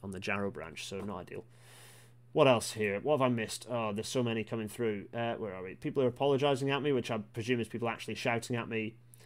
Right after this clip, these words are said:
Uh, uh, Lyon Metro is like rubber tire, uh, Metro. I've got confused with Lille. Thanks, Sakura. Yep, I have got confused with Lille. Uh, incline lifts on the Elizabeth line. I count those as active travel infrastructure. It's a bit like Travelators. They don't count.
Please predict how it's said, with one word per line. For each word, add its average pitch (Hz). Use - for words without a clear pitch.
Uh, 120
uh, 139
Lyon 170
Metro 156
is 127
like 139
rubber 131
tire, 120
uh, 117
Metro. 127
I've 127
got 165
confused 143
with 139
Lille. 127
Thanks, 143
Sakura. 123
Yep, 123
I 117
have 117
got -
confused 101
with 95
Lille. 98
Uh, 117
incline 143
lifts 139
on 143
the 127
Elizabeth 123
line. 107
I 170
count 196
those 131
as 117
active 117
travel 104
infrastructure. 98
It's 113
a -
bit 143
like 113
Travelators. 98
They 110
don't 104
count. 98